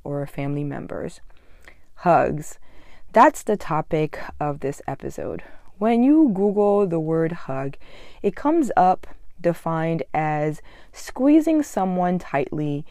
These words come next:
in one's arm, typically to express affection. That affection can be joy, happiness, and comfort. The amazing thing about hug is that for many years,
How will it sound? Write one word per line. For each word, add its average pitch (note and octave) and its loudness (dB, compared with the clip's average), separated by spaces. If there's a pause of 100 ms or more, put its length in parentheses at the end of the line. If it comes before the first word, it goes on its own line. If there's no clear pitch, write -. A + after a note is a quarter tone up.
(220)
in D#3+ -2
one's F#3+ 0 (100)
arm, C#3+ -2
typically E3+ -2
to - -8
express D3 0 (100)
affection. - -8 (680)
That A3+ 8
affection D#3 2
can C3+ -4
be C3+ -4
joy, F3+ 4
happiness, D#3 -2 (100)
and C#3+ -2
comfort. - -6 (560)
The A3+ 4
amazing E4+ 4
thing F3+ 2
about D3 -2
hug D3+ 4
is D3+ -2
that D3+ -2
for - -6
many A#3 2
years, D3 0